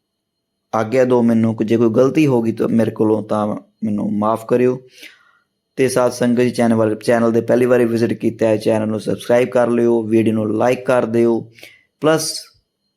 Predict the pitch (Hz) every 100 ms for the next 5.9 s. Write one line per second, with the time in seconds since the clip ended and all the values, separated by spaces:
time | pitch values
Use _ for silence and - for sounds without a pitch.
0 | - 107 120 131 127 123 127 127 123 123
1 | 143 139 131 123 120 110 110 110 107 113
2 | 117 117 117 120 117 117 113 113 117 117
3 | 117 113 117 117 123 131 127 131 135 127
4 | 113 113 123 135 117 110 107 120 139 143
5 | 135 - 117 107 101 113 110 - 110